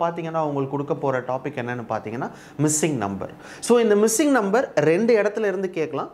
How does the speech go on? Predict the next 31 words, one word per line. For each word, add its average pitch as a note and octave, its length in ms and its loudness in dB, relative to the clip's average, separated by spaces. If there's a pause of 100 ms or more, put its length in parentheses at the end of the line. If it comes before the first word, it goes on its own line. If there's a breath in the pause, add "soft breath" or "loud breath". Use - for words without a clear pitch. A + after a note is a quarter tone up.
(160)
ஒண்ணு B3+ 220 0 (260)
மேத்ஸ்ல B3 460 -2
இருந்து G#3+ 240 0
missing F3+ 320 -2
number C#3+ 300 -2
கேட்கலாம், C#3 300 -2 (340 loud breath)
இல்லைன்னா B3 260 4 (140)
ரீசனிங்ல A#3+ 560 2
இருந்து E3+ 160 2 (100)
கேட்கலாம். C#3+ 380 -2
General G#3 360 4
இன்டெலிஜென்ஸ்லாம் E3+ 800 0
சொல்லுவாங்கல்ல, D3 440 0
mental D3+ 220 2 (100)
ability C#3+ 380 0
and B2+ 140 -6
reasoning. A#2 320 -6 (280 loud breath)
So, - 100 2
அதுல A#3+ 260 4
எதுல C4 240 4
இருந்து G#3 240 0
வேணாலும் E3 320 -2
இந்த E3+ 140 -4
missing D3 320 -4
number C3 300 -6
கேட்க B2 260 -8
முடியும். G2+ 240 -8 (260 loud breath)
So, B3+ 60 2 (100)
நீங்க A3+ 220 4
வந்து A3 140 4 (100)
பழைய G#3+ 200 2